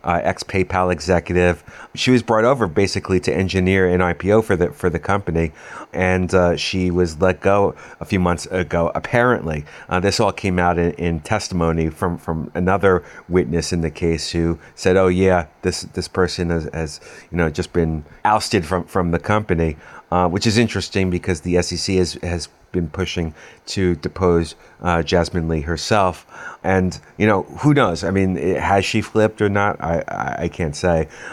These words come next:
Um, but, uh, it, it is interesting timing, and I, I, I'm very sure that the government wants to get their hands on as many,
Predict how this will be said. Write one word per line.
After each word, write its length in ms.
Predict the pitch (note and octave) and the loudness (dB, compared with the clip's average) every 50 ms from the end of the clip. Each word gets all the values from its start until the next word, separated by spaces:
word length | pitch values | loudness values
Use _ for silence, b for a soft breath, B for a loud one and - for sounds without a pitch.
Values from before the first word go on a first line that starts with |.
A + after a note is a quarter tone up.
| B - - | B -6 -2
Um, 380 | E2+ F2 E2+ F2 F2 F2 E2+ | 0 2 2 2 0 0 -2
but, 340 | D#2 F2+ F2 E2+ D#2+ - - | 0 0 0 0 0 0 2
uh, 260 | F2+ E2 E2 E2+ E2 - | 2 2 2 2 0 0
it, 240 | - F2 F#2 F2+ - | 0 0 0 0 0
it 160 | - F2+ F#2 | 0 0 2
is 280 | F#2 F#2 F#2 F2 - - - | 2 2 2 0 -2 -6 -6
interesting 560 | F#2 F2+ - - E2+ D#2+ - - F2 E2 D2 | -6 -6 -4 -6 -8 -8 -6 -4 -4 -4 -4
timing, 560 | - F#2 F#2 F2+ F2 F2 F2+ F2 D#2+ D#2+ E2 | -2 0 2 2 2 4 2 2 2 0 0
and 240 | D#2+ D#2+ D#2+ D#2 - B B B B B B - - | -2 -2 -2 -6 -10 B B B B B B -4 0
I, 140 | F2 E2+ - | 0 0 0
I, 300 | - - F2 E2+ - - | 0 0 -2 0 0 -2
I'm 160 | E2+ E2+ E2+ E2 | -2 -2 0 0
very 260 | F2 F2+ F2 E2+ E2 | 0 2 2 2 0
sure 300 | - - G2 F2+ E2 D#2+ | 0 0 0 0 2 2
that 260 | C#2+ D#2+ D#2+ D2+ - | 0 0 -2 -2 -4
the 80 | - D2 | -6 -4
government 420 | - E2+ D2 D#2+ D#2+ D#2+ D#2+ - | -2 -2 -2 -2 -4 -4 -4 -4
wants 340 | - D#2+ E2 E2 D#2+ - - | -4 -4 -2 -4 -4 -6 -6
to 200 | - F2+ E2 D2+ | -4 -2 -2 -2
get 220 | D2 D#2 D2 - | -2 -4 -4 -4
their 100 | D#2+ D2+ | -4 -6
hands 260 | D#2 E2+ E2 E2 D#2+ | -4 -4 -4 -4 -2
on 200 | E2 E2 D#2+ D#2 | -2 -4 -2 -2
as 120 | D2+ D2 C#2+ | -4 -4 -4
many, 380 | E2+ F2+ F#2+ F#2+ F#2+ F#2+ F2+ | -2 0 2 2 2 2 0